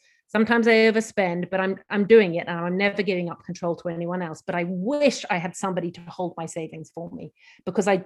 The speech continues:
just want to be able to save and I can't make that work."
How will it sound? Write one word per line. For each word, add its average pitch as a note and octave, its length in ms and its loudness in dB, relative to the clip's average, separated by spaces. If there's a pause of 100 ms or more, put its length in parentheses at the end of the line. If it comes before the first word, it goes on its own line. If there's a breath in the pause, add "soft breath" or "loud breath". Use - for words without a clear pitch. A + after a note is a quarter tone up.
(100)
just A3 280 4
want G3 240 -4
to F3 80 -10
be F3 140 -4
able E3+ 160 -6
to E3+ 180 -16
save E3+ 360 -8
and E3 100 -6
I - 80 -10
can't E3+ 340 -8
make E3+ 180 -10
that D#3+ 220 -10
work." E3+ 340 -8